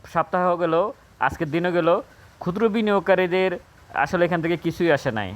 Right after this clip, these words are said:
এটা শুধু মার্কেট দেখা ছাড়া আমি কিছু মনে করি না। আর এই যে ব্যাংকগুলা, এই পাঁচটা ব্যাংক, আমি একটু আগে একটা, আহ, নিউজে দেখলাম, প্রায় এক হাজার কোটি টাকার ম-, মার্কেটের মূলধন কমে গেছে। মানে, এক হাজার কোটি টাকা এই ব্যাংকগুলা, শুধু এই ব্যাংকগুলারে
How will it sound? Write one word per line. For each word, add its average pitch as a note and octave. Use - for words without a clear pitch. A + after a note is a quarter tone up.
এটা C3
শুধু D#3+
মার্কেট D#3
দেখা C3
ছাড়া F#3+
আমি C#3+
কিছু D3+
মনে C#3+
করি G#2+
না। G2
আর E2+
এই F3
যে G#3
ব্যাংকগুলা, F3
এই C#3+
পাঁচটা D#3+
ব্যাংক, D3+
আমি C#3+
একটু D3
আগে D#3+
একটা, C#3
আহ, B2
নিউজে D#3+
দেখলাম, D3+
প্রায় D#3
এক D#3
হাজার G#3
কোটি G3
টাকার F#3+
ম-, E3
মার্কেটের D#3
মূলধন E3+
কমে E3+
গেছে। G2+
মানে, C#3
এক D#3
হাজার F3+
কোটি F3+
টাকা F3+
এই F#3
ব্যাংকগুলা, E3
শুধু D#3+
এই G#3
ব্যাংকগুলারে F#3+